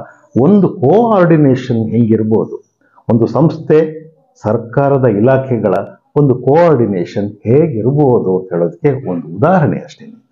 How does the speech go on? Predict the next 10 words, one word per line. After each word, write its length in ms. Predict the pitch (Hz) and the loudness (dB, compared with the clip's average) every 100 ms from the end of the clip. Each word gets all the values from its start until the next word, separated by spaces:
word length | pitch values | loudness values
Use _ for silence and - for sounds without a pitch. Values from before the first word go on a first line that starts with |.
| _ _ _ _ _ - | _ _ _ _ _ -4
ಅಲ್ಲಿಂದ 380 | 113 143 156 139 | 2 4 4 2
ಹೊರಟಂಥ 760 | 110 101 135 175 185 160 156 | 0 0 0 2 0 -2 -2
ಪ್ರಯಾಣ 600 | 101 - 92 101 110 107 80 80 - _ _ _ _ _ - 101 | -4 -4 -4 0 0 0 -4 -12 -18 _ _ _ _ _ -4 0
ಯಾವುದೇ 400 | 110 135 127 104 | 2 2 2 0
ವಿರಾಮ 520 | 82 113 165 185 151 | 0 2 2 2 2
ಇಲ್ಲದೆ 540 | 90 90 87 76 78 - 127 - _ _ _ _ _ - _ _ _ - - | 0 -4 -6 -6 -10 -10 -14 -18 _ _ _ _ _ -20 _ _ _ -4 0
ಎಲ್ಲ 180 | 156 160 92 60 64 - _ _ _ - | 2 2 2 -2 -8 -18 _ _ _ -6
ಹಳ್ಳಿಗಳನ್ನ 680 | 110 135 156 127 104 92 90 | 2 4 4 2 0 -2 -4
ಹುಡುಕ್ತಾ 760 | 85 78 - 110 101 - 107 87 | -6 -8 -8 -4 -4 -2 -2 -2
ಬರ್ತೇವೆ, 640 | - - - - - | -4 -12 -14 -20 -20